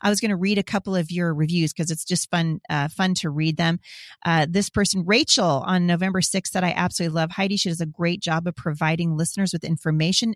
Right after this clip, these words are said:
exhortation, and encouragement that's so desperately needed during these crazy times. Her episodes always encourage me to get off the bench and wake up to the things that are happening in the world around us. Can't say enough great things about Heidi Saint John and the podcast." Thank you, Rachel.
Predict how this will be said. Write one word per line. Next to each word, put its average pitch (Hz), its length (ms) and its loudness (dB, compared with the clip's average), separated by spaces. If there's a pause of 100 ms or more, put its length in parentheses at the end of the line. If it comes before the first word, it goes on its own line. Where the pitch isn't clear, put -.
exhortation, 175 680 -2
and 160 140 0
encouragement 160 560 -2
that's - 180 -10
so 151 100 -2
desperately 185 680 -2
needed 156 400 0 (180)
during 160 520 0
these 160 200 -2
crazy 151 360 -4
times. 143 380 -4 (280)
Her - 160 -4
episodes 240 680 0
always 214 300 0
encourage 214 420 -4
me 220 180 -4
to 190 100 -4
get 165 140 -2
off 165 280 -4
the 180 60 -12
bench 202 380 -4 (380)
and 175 200 0
wake 190 280 0
up 190 220 -2
to 170 100 -4
the 165 120 0
things 170 240 -2
that 175 100 -2
are 165 40 0
happening 175 420 -2
in 180 80 0
the 175 60 0
world 147 300 -2
around 143 320 -4
us. 143 140 -6
Can't - 240 -8
say 170 80 -2
enough 156 200 0
great - 240 -4
things 165 200 -4
about 165 160 -4
Heidi 151 180 -2
Saint 147 240 -4
John 143 200 -4
and 143 140 -4
the 143 80 -4
podcast." - 480 -8
Thank 381 200 -14
you, 160 100 -2
Rachel. 160 500 -2